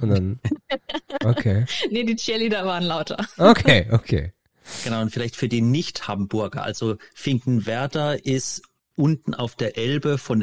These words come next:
Speaker 3: Airbus das Gelände und dann gibt's noch aus Poppenbüttel den Flughafen und so die Flugschneisen gehen direkt quer über Hamburg durch. Und Finkenwerder von Airbus hat man wirklich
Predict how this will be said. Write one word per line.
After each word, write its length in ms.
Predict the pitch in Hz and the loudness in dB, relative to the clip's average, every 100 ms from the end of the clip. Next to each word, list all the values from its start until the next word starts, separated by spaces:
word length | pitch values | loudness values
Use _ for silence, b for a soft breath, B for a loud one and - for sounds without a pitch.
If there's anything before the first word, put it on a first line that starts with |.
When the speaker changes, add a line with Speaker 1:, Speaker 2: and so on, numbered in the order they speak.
| - | -2
Speaker 3:
Airbus 440 | 107 139 170 165 | -4 -2 -4 -4
das 240 | - 165 | -4 -4
Gelände 480 | - 156 160 156 165 | -4 -4 -2 -2 -2
und 160 | - 104 | -2 -2
dann 180 | 113 123 | -2 -2
gibt's 220 | - - | -4 -4
noch 220 | 135 - | -6 -4
aus 180 | 120 - | -8 -8
Poppenbüttel 720 | - 127 - 107 151 147 160 | -6 -4 -2 0 0 0 -2
den 180 | 160 127 | 0 -2
Flughafen 800 | - 147 156 185 175 - 175 170 B B - _ | 0 -2 0 -4 -4 -2 -2 -2 B B -20 _
und 160 | - 120 | -4 -2
so 100 | 127 | 0
die 120 | 120 | -2
Flugschneisen 920 | - 139 139 - 131 131 131 - 120 | 0 0 0 -4 -2 -2 -2 -2 -2
gehen 300 | 123 120 123 | -2 0 0
direkt 600 | 123 104 123 - - - b b _ _ 180 _ - | 0 -2 -6 -8 -12 -12 b b _ _ -20 _ -6
quer 260 | 127 123 | -2 0
über 280 | 135 117 107 | 0 -2 -4
Hamburg 420 | 113 101 107 - | -2 0 -2 -2
durch. 380 | - 87 90 - | -4 -4 -4 -8
Und 160 | - 98 | -6 -4
Finkenwerder 720 | 131 110 113 98 104 127 139 | -2 -2 0 -2 -4 -4 -4
von 160 | - 113 | -4 -6
Airbus 480 | 113 123 123 135 | -6 -6 -4 -4
hat 140 | 120 - | -4 -4
man 140 | 113 | -2
wirklich 520 | 110 117 - 120 - | -2 -4 -2 -4 -4